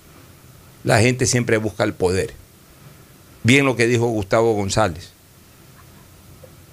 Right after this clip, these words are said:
Hasta el doce de abril, en este caso, gobernará Lenín Moreno desde el punto de vista práctico. Desde el punto de vista teórico, gobierna hasta el veinticuatro de mayo, a la hora que quiera,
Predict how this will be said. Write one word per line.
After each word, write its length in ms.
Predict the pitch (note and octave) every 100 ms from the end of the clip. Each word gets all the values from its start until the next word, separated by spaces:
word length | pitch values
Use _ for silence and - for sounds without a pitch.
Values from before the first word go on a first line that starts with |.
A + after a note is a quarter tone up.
| -
Hasta 260 | A#2 A2 A#2
el 80 | A2+
doce 340 | D3 - C3+
de 220 | B2 A2+ -
abril, 420 | G#2 A2 C#3+ C#3 - - - - - - - -
en 120 | A2
este 220 | A#2+ B2+
caso, 380 | - B2+ A#2+ - - - - - G2
gobernará 480 | A#2 A2 G#2+ A2+
Lenín 300 | B2+ A#2 B2+
Moreno 380 | A#2+ C#3 C3 B2+ B2+ - -
desde 180 | G#2+ A2
el 100 | G#2+
punto 320 | C#3+ D#3+ E3
de 140 | D3+ C3+
vista 420 | D#3+ - D#3 - - _ - -
práctico. 420 | D#3+ D#3+ - A2 - - -
Desde 120 | A#2
el 60 | A#2+
punto 260 | B2+ F3+ E3+
de 40 |
vista 200 | E3 D#3+
teórico, 340 | E3 D#3 F3 C#3
gobierna 440 | A2+ A#2+ B2+ C3+
hasta 180 | B2+ G#2+
el 100 | F#2
veinticuatro 560 | G2+ F#2+ F2+ A#2 A#2+
de 60 | A2
mayo, 280 | A2 A#2+ A#2
a 40 |
la 80 | G2+
hora 200 | G2+ G#2
que 120 | G2
quiera, 260 | - D#2+